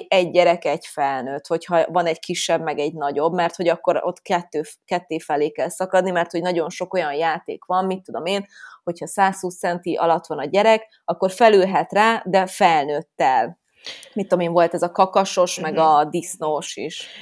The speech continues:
Speaker 2: Igen, ezt akartam mondani, hogy én nem is onnan közelíteném meg a kérdést, hogy hány éves gyerekkel lehet menni, vagy ajánlott menni, hogy honnantól élvezi, hanem azt, hogy hány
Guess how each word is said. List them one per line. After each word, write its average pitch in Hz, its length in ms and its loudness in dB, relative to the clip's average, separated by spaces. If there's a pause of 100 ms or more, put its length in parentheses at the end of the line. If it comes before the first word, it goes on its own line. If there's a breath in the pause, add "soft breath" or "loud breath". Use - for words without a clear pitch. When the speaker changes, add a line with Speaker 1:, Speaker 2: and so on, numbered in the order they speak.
Speaker 2:
Igen, 175 300 -4
ezt 208 280 0
akartam 175 380 -2
mondani, 175 360 -4
hogy 165 240 -4
én 170 100 -4
nem 220 160 0
is - 200 -6
onnan 160 420 -4
közelíteném 156 800 -4
meg 151 180 -6
a 147 80 -4
kérdést, 165 600 -4
hogy 165 140 -10
hány 175 320 -4
éves 151 260 -4
gyerekkel 143 640 -2 (300 loud breath)
lehet 156 400 -2
menni, 156 300 -8
vagy 160 220 -4
ajánlott 151 640 -2
menni, 151 280 -6
hogy 156 200 -10
honnantól 147 480 -4
élvezi, 139 580 -4
hanem 160 280 -6
azt, 175 240 -6
hogy 165 200 -8
hány 180 500 -6